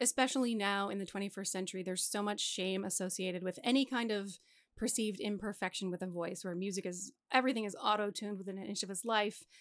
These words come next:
and there's nothing natural about voices we hear on the radio,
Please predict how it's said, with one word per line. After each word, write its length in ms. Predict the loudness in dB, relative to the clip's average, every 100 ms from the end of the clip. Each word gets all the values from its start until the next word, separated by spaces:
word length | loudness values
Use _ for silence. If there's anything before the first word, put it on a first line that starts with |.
| -20 _
and 120 | -2
there's 100 | 0
nothing 360 | 0 0 0 0
natural 420 | 0 0 0 -2
about 240 | 0 -2 -2
voices 300 | -2 -2 -2
we 120 | -4
hear 120 | -4
on 120 | -4
the 80 | -4
radio, 680 | -2 -2 0 -2 -2 -4